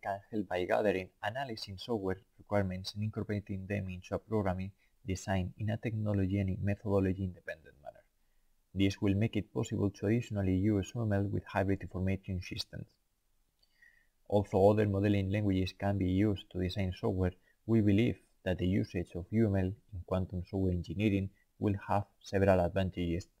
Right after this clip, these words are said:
First, the different perspective, as U M L provides many different diagrams or models to look at the system from various perspectives or concerns.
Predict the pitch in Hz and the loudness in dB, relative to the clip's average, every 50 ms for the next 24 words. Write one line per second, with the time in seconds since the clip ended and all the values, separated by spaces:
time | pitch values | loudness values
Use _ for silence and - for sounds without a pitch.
0 | _ _ _ _ _ _ _ _ _ _ _ _ _ _ _ _ _ _ - 110 | _ _ _ _ _ _ _ _ _ _ _ _ _ _ _ _ _ _ 0 2
1 | 113 139 139 - - _ _ _ - 95 92 95 101 101 - 101 98 95 92 - | 2 2 2 -4 -14 _ _ _ -2 2 2 2 2 2 0 0 0 -2 -2 -4
2 | - 92 - - 117 120 - - - 101 107 - - _ _ _ _ _ _ _ | -6 -6 -2 0 -2 -2 -2 -2 -4 -4 -4 -4 -8 _ _ _ _ _ _ _
3 | _ _ _ - 95 98 - - 104 104 101 98 98 98 - - 95 92 95 98 | _ _ _ -2 0 0 0 0 0 2 4 2 2 2 0 0 4 6 6 6
4 | 87 - - - 101 107 113 107 104 101 113 117 - 104 98 92 92 95 95 110 | 6 2 -4 -4 -2 0 2 2 2 2 0 0 0 0 0 0 0 2 2 4
5 | 113 110 95 92 87 87 85 85 - - - - 87 80 76 - 95 107 101 90 | 4 4 4 4 2 0 -2 -4 -6 -12 -8 -4 -4 -4 -2 2 2 4 4 4
6 | 85 95 - - - _ _ - 101 101 117 120 - 101 95 - 101 - - 139 | 2 -2 -4 -8 -18 _ _ 0 2 2 2 2 0 -2 -2 -2 -4 -4 -4 -6
7 | 127 - - 101 92 - - 92 92 95 98 98 95 - - 98 - - - 113 | -8 -4 -4 -6 -4 -4 -2 0 2 2 2 2 0 -4 -8 -14 -10 -4 -4 -4
8 | - - 104 101 - - 87 90 - - - 92 92 - - - - - - - | -2 -2 -6 -6 -4 -6 -6 -6 -6 -10 -12 -12 -10 -8 -8 -8 -8 -10 -14 -20